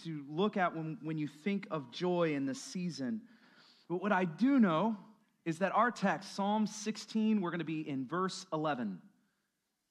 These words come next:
This scripture, this verse is so simple and straightforward, it cuts through a lot of the noise and clutter and gets directly to the very heart of Christian joy. And so, here's the thing. This morning is gonna be really simple.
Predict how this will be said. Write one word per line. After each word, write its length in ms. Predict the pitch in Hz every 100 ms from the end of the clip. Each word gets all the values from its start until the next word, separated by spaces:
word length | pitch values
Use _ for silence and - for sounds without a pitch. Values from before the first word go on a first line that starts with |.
| -
This 380 | 143 233 - -
scripture, 680 | - - 262 - - 202 214 - -
this 380 | 185 240 - - 165
verse 420 | 190 233 240 -
is 120 | 165 151
so 600 | - 226 233 240 254 214
simple 800 | - - - 247 247 262 262
and 140 | 196 175
straightforward, 840 | - 196 170 - - 220 226 226
it 160 | 180 165
cuts 320 | - 214 -
through 220 | - 208
a 20 | 175
lot 340 | 170 196 226
of 80 | 208
the 60 |
noise 400 | 175 165 160 151
and 140 | 156 143
clutter 400 | - 165 160 156 - - - -
and 140 | 180 165
gets 180 | 170
directly 520 | - 180 190 202 220 214
to 220 | - 185
the 80 | 160
very 200 | 170 165
heart 380 | 139 175 170
of 80 | 151
Christian 400 | - - - 139
joy. 220 | 113 107 82 _ _ _ _ _ _ _ _ _
And 160 | 156 156
so, 300 | 196 180 143 - - - -
here's 260 | 196 240
the 100 | 226
thing. 240 | 214 156 113
This 200 | 151 180
morning 320 | 208 226 226
is 120 | 208 165
gonna 120 | 170
be 140 | 160
really 480 | 151 156 196 202 196
simple. 560 | - - 175 - 120